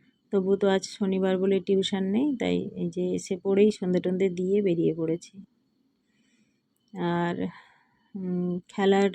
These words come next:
জন্যই একটুখানি দেরি হলো। আর যেহেতু এখন গরম পড়ে গেছে, অনেকক্ষণই হয়। আর এই যে একটা দেখুন, ও আমাদের দেখ-,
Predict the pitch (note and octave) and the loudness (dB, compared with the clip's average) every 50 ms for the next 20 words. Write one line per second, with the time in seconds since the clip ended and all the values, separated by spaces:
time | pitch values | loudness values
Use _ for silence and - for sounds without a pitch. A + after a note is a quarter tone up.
0 | G3+ F#3 F#3 F#3+ F#3+ F#3+ F#3+ G3+ B3+ D4+ D4 B3 A#3 - G#3+ G#3+ G#3+ G3 G3 G3 | -2 -4 -2 -2 -2 0 0 0 0 0 0 -2 -2 -4 -2 0 0 0 0 2
1 | F#3 F#3+ F3+ F3+ F#3+ F#3+ G3 F3+ F3+ F3+ F3+ F3+ - G3 F#3 F3+ F#3 G3+ G3 G3+ | 2 2 2 2 0 0 0 2 2 0 0 -2 0 -2 -2 2 2 2 2 2
2 | - G3 G3 F#3 F#3 F3 F3 F3+ F#3+ F#3 G3+ G3 G3+ G3 G3 F#3+ F#3 - G3 F#3 | 2 -2 0 2 2 2 2 0 0 0 0 0 0 0 0 -2 -2 -4 -4 -4
3 | F3+ F3+ F3+ - - G3 G3 F#3 G3+ F#3 F3+ G3 A3 - _ _ _ _ _ _ | -4 -4 -4 -6 -4 -4 -2 -2 -2 -2 -2 -4 -4 -8 _ _ _ _ _ _
4 | _ _ _ _ _ _ _ _ - E3+ E3+ E3+ E3+ F3 E3+ F3 E3+ E3+ - - | _ _ _ _ _ _ _ _ -8 -2 0 0 0 0 0 -2 -2 -4 -4 -8
5 | F3 F3 E3 F3 - F3+ F3+ F#3+ - _ _ _ _ _ _ _ _ _ _ _ | -6 -4 -6 -6 -6 -8 -10 -10 -12 _ _ _ _ _ _ _ _ _ _ _
6 | _ _ _ - F#3 F3+ F#3 F#3 F#3+ F#3+ F#3 F#3 F3+ F3+ F3 - - | _ _ _ -8 -6 -4 -2 -2 -2 -2 -2 -2 -2 -4 -4 -4 -6